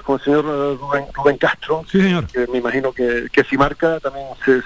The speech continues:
Speaker 1: se alegrará de, de, de, de marcar, ¿no? O sea, <laughs> que, que bueno, eh, partido complicado, pero bueno, mira, eh, yo lo que quiero es ver lo que pueda hacer y de lo que sea capaz de hacer la Unión Deportiva Las Palmas. El resto de equipos, mm, ahora mismo, si te digo la verdad,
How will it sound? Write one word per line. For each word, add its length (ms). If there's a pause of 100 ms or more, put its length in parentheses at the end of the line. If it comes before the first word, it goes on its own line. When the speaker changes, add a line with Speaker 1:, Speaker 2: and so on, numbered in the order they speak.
Speaker 1:
se 100
alegrará 480 (160)
de, 320
de, 80
de, 120
de 100
marcar, 420
¿no? 100
O 100
sea, 160 (580)
<laughs> 560
que, 240
que 100
bueno, 220 (140)
eh, 100
partido 380
complicado, 520
pero 180
bueno, 140
mira, 220 (240)
eh, 160
yo 120
lo 100
que 100
quiero 480
es 60 (180)
ver 180 (240)
lo 140
que 120
pueda 200
hacer 260 (160)
y 80
de 120
lo 100
que 160
sea 320
capaz 380
de 80
hacer 320
la 120
Unión 140
Deportiva 360
Las 80
Palmas. 240
El 40
resto 260
de 80
equipos, 480
mm, 240
ahora 120
mismo, 300 (140)
si 300
te 80
digo 160
la 80
verdad, 240